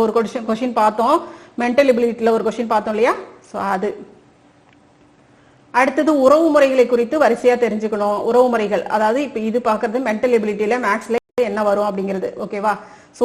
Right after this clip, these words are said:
உறவு முறை பத்தி தெரிஞ்சுக்கணும். A to Z-ல எழு-, ஏறு வரிசை, இறங்கு வரிசை நம்ம சொன்னோம் இல்லையா, ஏறு வரிசை, இறங்கு வரிசை, ஆன்சர் எப்படி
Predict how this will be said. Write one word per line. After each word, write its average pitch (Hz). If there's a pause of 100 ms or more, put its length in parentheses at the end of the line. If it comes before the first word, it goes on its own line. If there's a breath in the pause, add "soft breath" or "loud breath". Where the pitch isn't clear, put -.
(100)
உறவு 262
முறை 247
பத்தி 233
தெரிஞ்சுக்கணும். 220 (140)
A 294 (120)
to 311 (200)
Z-ல 247 (220)
எழு-, 247 (120)
ஏறு 269
வரிசை, 247 (100)
இறங்கு 240
வரிசை 226
நம்ம 220
சொன்னோம் 240
இல்லையா, 269 (580 loud breath)
ஏறு 294
வரிசை, 262 (140)
இறங்கு 240
வரிசை, 220 (200)
ஆன்சர் 294 (140)
எப்படி 269